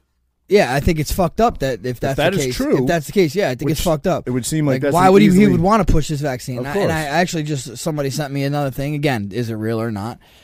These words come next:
Speaker 1: But that's supposedly the, the, the company that's making the coronavirus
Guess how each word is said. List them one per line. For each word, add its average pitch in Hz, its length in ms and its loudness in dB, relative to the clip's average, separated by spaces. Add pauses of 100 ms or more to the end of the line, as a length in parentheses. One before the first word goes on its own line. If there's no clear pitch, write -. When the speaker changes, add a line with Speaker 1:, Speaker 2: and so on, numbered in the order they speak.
(140)
Speaker 1:
But 120 260 -4
that's 120 160 -4
supposedly 131 560 -4 (380)
the, 120 400 -2
the, 117 420 -4
the 117 100 -10
company 143 420 -4
that's 117 260 -6
making 151 280 -2
the 127 60 -8
coronavirus 123 580 -6